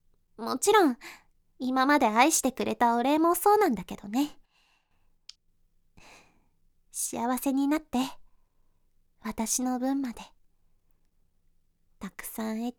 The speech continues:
チして、子供産んで、育てて。一緒にできなかったから。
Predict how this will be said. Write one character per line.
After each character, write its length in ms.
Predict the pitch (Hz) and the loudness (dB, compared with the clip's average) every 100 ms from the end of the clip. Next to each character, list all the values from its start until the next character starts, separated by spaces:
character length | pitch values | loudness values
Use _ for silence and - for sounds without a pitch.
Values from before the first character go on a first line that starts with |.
| - | -8
チ 140 | 214 | -6
し 100 | - | -8
て、 300 | - 247 233 - _ _ _ _ _ | -6 -6 -6 -20 _ _ _ _ _
子 120 | - | -14
供 400 | 214 220 233 233 | -8 -8 -6 -6
産 140 | 247 254 | -8 -6
ん 20 | |
で、 260 | 262 262 254 - _ _ _ _ _ - | -6 -6 -8 -12 _ _ _ _ _ -14
育 240 | 233 240 | -10 -10
て 140 | - 254 | -10 -10
て。 140 | 214 208 - - _ _ _ _ _ _ _ _ _ _ _ _ _ _ _ _ _ _ - | -10 -12 -18 -20 _ _ _ _ _ _ _ _ _ _ _ _ _ _ _ _ _ _ -14
一 140 | 220 | -10
緒 180 | - 277 | -4 -2
に 180 | 285 294 | -2 -4
で 120 | 294 | -6
き 140 | - 302 | -10 -10
な 100 | 349 | -6
か 120 | 240 | -6
っ 60 | - | -6
た 100 | 233 | -10
か 140 | - | -10
ら。 220 | 220 220 | -8 -8